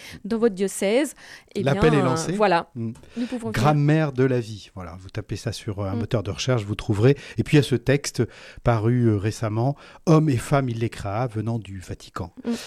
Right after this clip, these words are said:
Speaker 2: Merci beaucoup. Un mot pour terminer, peut-être, sur une expérience que vous avez vécue au cinéma concernant Lourdes. Le film Lourdes, vous l'avez vu.
Speaker 1: Mm.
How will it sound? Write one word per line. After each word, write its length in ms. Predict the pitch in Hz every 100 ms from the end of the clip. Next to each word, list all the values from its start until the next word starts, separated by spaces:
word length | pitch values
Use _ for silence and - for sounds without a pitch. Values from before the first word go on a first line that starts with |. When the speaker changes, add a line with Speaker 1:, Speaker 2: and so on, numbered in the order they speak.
| - - - - _ _
Speaker 2:
Merci 320 | 143 - -
beaucoup. 380 | 151 147 208 202
Un 140 | 170 180
mot 140 | 220
pour 180 | 226 143
terminer, 400 | 170 151 147 208
peut-être, 480 | 156 - 170 - 139
sur 260 | - 131
une 80 | 131
expérience 420 | 147 - 156 180
que 100 | -
vous 180 | 127 123
avez 160 | 120 120
vécue 300 | 127 - 156
au 40 |
cinéma 600 | - - 131 123 123 175
concernant 460 | - 123 151 147 151
Lourdes. 420 | 135 131 123 110
Le 140 | 120 123
film 400 | - 185 139 131
Lourdes, 320 | 131 170 123
vous 100 | 123
l'avez 220 | 117 113
vu. 340 | 104 110 165 - _ _ _
Speaker 1:
Mm. 100 | 233